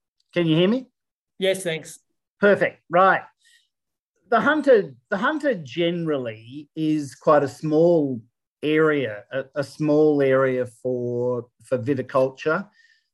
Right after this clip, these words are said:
Speaker 1: and, and quite a small area in terms of wine production as well. The, the very large companies, the largest sort of five companies in Australia are, are, are not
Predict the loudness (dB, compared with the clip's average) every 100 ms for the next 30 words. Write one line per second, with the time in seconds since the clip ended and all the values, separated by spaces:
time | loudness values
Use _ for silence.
0 | _ -2 0 -2 -4 -6 -6 0 2 2
1 | -2 -2 -2 0 0 0 -2 -2 -4 -6
2 | -10 -6 -6 -6 -8 -6 -4 -4 -6 -6
3 | -4 -4 -6 -10 -12 -10 -12 -14 -14 -12
4 | -4 2 2 0 -4 -12 _ _ _ _
5 | _ 0 0 0 _ -2 2 4 4 2
6 | 0 2 2 0 -4 -16 -12 -10 -12 -14
7 | -18 _ -14 -4 0 2 2 0 -6 -14
8 | _ _ -8 -6 -6 -6 -6 -4 -6 -8
9 | -10 -8 -8 -10 -10 -12 -14 -10 -6 -4
10 | -6 -10 -12 -16 _ -10 -8 -8 _ -20
11 | -20 _ _ -10 -6 -2 0 0 -2 -6